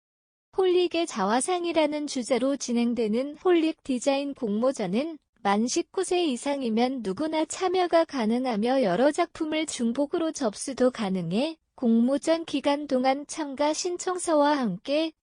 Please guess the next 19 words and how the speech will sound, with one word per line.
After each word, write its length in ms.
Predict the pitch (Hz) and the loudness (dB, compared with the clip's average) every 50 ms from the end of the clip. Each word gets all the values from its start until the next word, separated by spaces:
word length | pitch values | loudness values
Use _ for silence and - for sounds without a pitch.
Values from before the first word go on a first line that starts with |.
| _ | _
리플레이스 840 | - 220 208 - _ - - 330 330 330 320 320 320 302 - - 294 | -4 -4 -4 -4 _ -4 -2 0 2 2 2 2 0 -4 -6 -4 -2
메일, 480 | 262 233 208 190 180 208 262 320 349 - _ _ _ | 0 0 2 2 0 0 0 -2 -4 -6 _ _ _
아티스트 680 | - 185 208 - - - 359 339 - - - - - | -4 -4 -4 -2 0 0 0 0 0 -4 -8 -4 0
앤 280 | 349 320 311 311 311 262 | 0 0 0 0 -2 -2
리플레이스 800 | 226 202 208 - - - 330 330 330 320 320 320 - - 294 285 - | -2 -2 -2 -2 -2 -2 0 2 2 2 2 0 -2 -4 -4 -4 -2
점 280 | - 311 302 311 320 311 - | -2 -2 -2 -2 -4 -10 -6
컴로 800 | - 247 254 285 320 349 359 _ _ _ _ - 196 214 262 269 | -2 0 0 0 0 -4 -6 _ _ _ _ -2 0 0 0 0
제출하면 720 | - - 220 220 - - 320 330 320 311 302 302 311 320 | 0 -2 -4 -4 -4 -2 0 0 0 2 0 0 -2 -2
된다. 680 | 285 277 254 240 233 214 180 175 175 170 170 180 - _ _ _ _ _ _ _ _ - | -2 -2 -2 0 -2 -2 -2 -2 -2 -2 -4 -6 -10 _ _ _ _ _ _ _ _ -6
이번 420 | 226 233 233 - 302 330 339 339 | -4 0 2 2 2 2 0 -4
공모전은 760 | - 294 240 240 254 285 302 - 339 311 285 285 285 302 311 | -2 0 0 2 2 0 0 0 0 0 0 -2 -4 -6 -4
홀릭의 500 | 302 339 349 339 349 339 311 330 339 339 | -2 0 2 2 2 2 2 0 -2 -2
정체성을 800 | - 285 240 208 214 - - 320 302 - 311 294 285 294 294 294 | -2 -2 -2 -2 -2 -2 -2 -4 0 0 0 0 0 -2 -2 -2
훼손하지 640 | 339 359 359 - 403 403 381 381 359 330 - 339 320 | -2 -2 0 0 0 0 0 0 0 0 0 0 0
않는 300 | 302 285 294 302 302 285 | 2 0 -2 -6 -6 -4
범위 360 | 254 233 202 202 226 247 262 | -2 0 0 0 0 0 -2
내에서의 720 | 285 277 254 240 247 240 - 247 220 214 220 240 269 285 - | -2 -2 -2 -2 -4 -4 -2 -2 0 2 4 4 2 2 0
독창적인 800 | - 226 202 - - 320 330 339 330 339 311 285 - 311 320 320 | -4 -6 -6 -2 -2 -2 -2 0 0 0 0 2 0 -4 -6 -6
표현과 760 | - - 359 359 320 240 202 202 214 - 233 269 311 330 339 | -4 -2 0 2 2 2 0 -2 0 2 2 4 2 2 -2